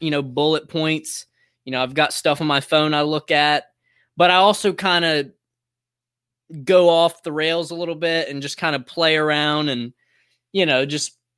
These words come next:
let it, let it fly, basically. Um, and that's just kinda my style, which is why it's so much fun to get the comment section going, because then it just gives me that much more things to address,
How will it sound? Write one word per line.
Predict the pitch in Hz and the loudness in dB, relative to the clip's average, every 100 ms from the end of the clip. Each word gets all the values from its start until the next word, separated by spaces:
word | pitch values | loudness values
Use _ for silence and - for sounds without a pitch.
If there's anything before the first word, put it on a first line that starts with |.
| _ _ | _ _
let | 147 185 214 | 0 2 2
it, | 151 | 0
let | 165 185 | 2 2
it | - | 0
fly, | - 151 131 110 113 _ _ _ _ 135 | -6 -4 -4 -6 -10 _ _ _ _ -12
basically. | 139 143 139 123 110 110 - _ _ _ _ | -2 -2 -2 -8 -10 -10 -12 _ _ _ _
Um, | 123 113 113 110 107 | -10 -8 -8 -10 -14
and | 123 131 | -8 -4
that's | 143 | -4
just | - - | -6 -6
kinda | 135 123 | -4 -4
my | 120 117 | -6 -8
style, | - 143 135 123 | -4 0 2 2
which | 123 131 | -2 -6
is | 123 | -6
why | 135 147 147 | 0 4 4
it's | 127 - | 2 -2
so | 143 | -2
much | 131 110 | -2 -4
fun | - 135 | -2 -2
to | |
get | 131 123 | -2 -6
the | 117 | -4
comment | 175 196 185 123 | 2 4 4 2
section | - 127 - 123 | 0 -2 -2 -4
going, | 123 127 | -4 -2
because | 127 - 131 | -4 -2 -2
then | 127 156 151 | 0 0 0
it | |
just | 131 131 | -2 -4
gives | 151 131 | -2 -2
me | 131 | -2
that | 127 139 | -2 -2
much | 143 135 | -2 0
more | 165 165 | 2 2
things | 151 165 151 | 2 0 0
to | 156 | -4
address, | 139 135 151 147 - | -4 0 2 2 0